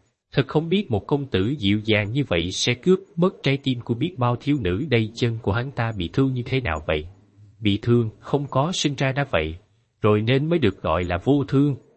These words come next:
hy vọng hắn có thể bình an cả đời, không gặp trắc trở nào nữa. Sinh ra đã không có hai chân sao?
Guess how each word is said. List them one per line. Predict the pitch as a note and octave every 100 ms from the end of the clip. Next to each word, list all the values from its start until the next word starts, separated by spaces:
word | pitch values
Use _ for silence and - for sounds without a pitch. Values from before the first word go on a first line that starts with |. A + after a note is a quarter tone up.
| -
hy | E3+
vọng | G#2+ A#2
hắn | C#3+ F#3+
có | F#3+
thể | F#3 B2+
bình | G2 G#2
an | B2 B2
cả | B2 C3+
đời, | F2+ D#2 D2 _ _
không | - E3+ C3+
gặp | G#2 -
trắc | F3+ F3 -
trở | G2
nào | B2 A2+ D#2+
nữa. | D#2+ D#2 A2 F3+ E3 _ _
Sinh | - C3+ A#2+
ra | A2+ G#2+ G2+ G2+
đã | F#2
không | G2 B2+ A2
có | B2 A2
hai | A2 G2
chân | - G#2+
sao? | G#2+ - A2+ A2